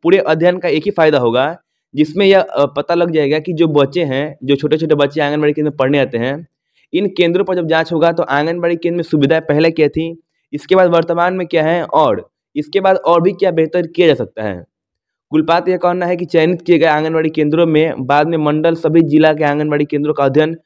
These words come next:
कार्य पूर्ण होने के बाद यह रिपोर्ट राज्यपाल को भेज दी जाएगी। इस प्रकार से आंगनबाड़ी केंद्रों का निरीक्षण किया जाएगा और जो पूरा रिपोर्ट होगा उस जिले के राज्यपाल को सेंड कर दिया जाएगा यानी भेज दिया जाएगा। इसके अंतर्गत सभी आंगनबाड़ी केंद्रों पे सुधार किया जा सकता है कि और बेहतर आंगनबाड़ी केंद्र को कैसे बनाया जाए,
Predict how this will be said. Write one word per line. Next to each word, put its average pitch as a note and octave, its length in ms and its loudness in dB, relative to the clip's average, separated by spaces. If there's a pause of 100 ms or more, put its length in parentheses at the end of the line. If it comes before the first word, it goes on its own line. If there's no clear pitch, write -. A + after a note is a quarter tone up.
(220)
कार्य D3 240 0
पूर्ण E3 240 -2
होने D#3 140 -2
के D3 80 -2
बाद D3+ 260 0
यह D#3 140 4
रिपोर्ट D#3 360 2
राज्यपाल C#3+ 420 0
को D#3 120 -8
भेज B2+ 180 -4
दी A#2 80 -4
जाएगी। F#2+ 320 -4 (460)
इस E3 120 -4
प्रकार F#3 300 0
से G3 200 -4
आंगनबाड़ी E3 560 -2
केंद्रों E3 300 2
का E3 120 0
निरीक्षण D3 420 2
किया D#3 160 2
जाएगा C#3 300 2
और C#3+ 260 0
जो D#3 60 2
पूरा D#3 260 0
रिपोर्ट D#3+ 360 0
होगा E3+ 360 -2 (300)
उस E3 220 -4
जिले E3 200 4
के E3+ 140 0
राज्यपाल D#3 380 2
को F3 240 -8 (120)
सेंड E3+ 180 -4
कर E3 120 -2
दिया D#3+ 140 0
जाएगा D#3+ 140 0
यानी E3 140 0
भेज D3+ 200 2
दिया A#2+ 120 0
जाएगा। F#2+ 300 -2 (380)
इसके D#3 240 -2
अंतर्गत F#3+ 520 0
सभी D3+ 260 0
आंगनबाड़ी F3 420 2
केंद्रों E3+ 300 -2
पे E3+ 120 -2
सुधार D3+ 340 0
किया D3+ 180 2
जा D3+ 100 -2
सकता D3 180 -6
है D#3 140 2
कि E3 160 -4
और E3+ 240 2
बेहतर D#3 360 2
आंगनबाड़ी D3 440 0
केंद्र D3+ 200 -6
को D3+ 60 -4
कैसे C#3+ 280 -6
बनाया C#3+ 200 2
जाए, D3+ 280 0